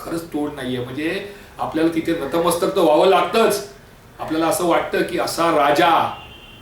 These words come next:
रयतेचं भलं बघणारा, आपल्या साम्राज्याचं भलं बघणारा, मराठा समाज कसा टिकला पाहिजे हे बघणारा असा हा राजा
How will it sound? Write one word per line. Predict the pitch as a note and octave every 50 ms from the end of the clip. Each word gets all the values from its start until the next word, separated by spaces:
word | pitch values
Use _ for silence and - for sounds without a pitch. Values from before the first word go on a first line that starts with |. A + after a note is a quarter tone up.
| - - - - - - -
रयतेचं | B2+ C3 C3 C3 - E3 D3+ - D#3+ - A#2
भलं | A#2 B2+ D#3 D#3 D3+
बघणारा, | D3 C#3+ C#3+ C#3+ C#3+ C#3+ C#3 C#3 C3 A#2+ A#2 - - - - -
आपल्या | A#2+ - C#3+ C3+ B2+
साम्राज्याचं | - - - A#2+ B2 C#3 D3+ D3+ D#3 E3 E3+ - E3+ E3 C#3
भलं | C3+ C#3+ D#3+ D#3 D3+
बघणारा, | D3 D3 D3+ D3+ D3+ D3 C#3 B2+ B2+ - - - - - - - A#2+
मराठा | A#2+ B2 C3+ C#3+ D3 C#3+ D3+ D#3 D3+
समाज | - - B2+ C#3 D3 D3 C#3+
कसा | - - C#3 C3+ - E3 E3
टिकला | D#3 D#3 C#3 - D#3 D#3+ E3 E3
पाहिजे | D#3 D3+ D3+ D3 D#3 D#3+ D3 B2+ B2 - - - - - - - - - -
हे | A#2+ C3+ E3
बघणारा | E3 D#3+ D#3 D3+ D3+ D#3 D#3 D3+ D3 - - - - - - - - - - - - -
असा | A#2+ - - D3+ D3+ D3
हा | - C#3 C#3 C#3
राजा | B2+ B2+ A#2 A#2 A#2+ A#2+ D3 D3